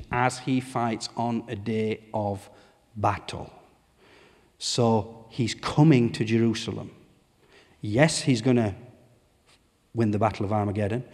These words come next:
Yes, he's going to deal with Babylon. Remember, we read all the nations of the world collapse, such is the, the power of this conflict.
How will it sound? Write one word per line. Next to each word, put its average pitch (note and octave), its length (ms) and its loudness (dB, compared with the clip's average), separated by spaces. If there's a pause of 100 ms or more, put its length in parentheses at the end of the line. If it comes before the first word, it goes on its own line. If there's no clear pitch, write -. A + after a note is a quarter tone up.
(200)
Yes, B2 340 2
he's A#2 140 0
going A#2 220 2
to A#2+ 80 -2
deal A2 200 2
with G#2+ 160 0
Babylon. G#2 460 0 (180)
Remember, A2+ 300 -2
we A2 140 0
read A2 180 0
all G#2+ 160 0
the A2+ 80 -2
nations A2 400 -2
of G2+ 80 -6
the G#2+ 80 -4
world G#2 260 -4
collapse, - 760 -6 (640)
such - 320 -6
is G#2 140 -4
the, G#2 200 0 (540)
the A2 120 -8
power G#2+ 460 0 (160)
of G#2+ 140 -10
this A2+ 160 -2
conflict. - 880 -2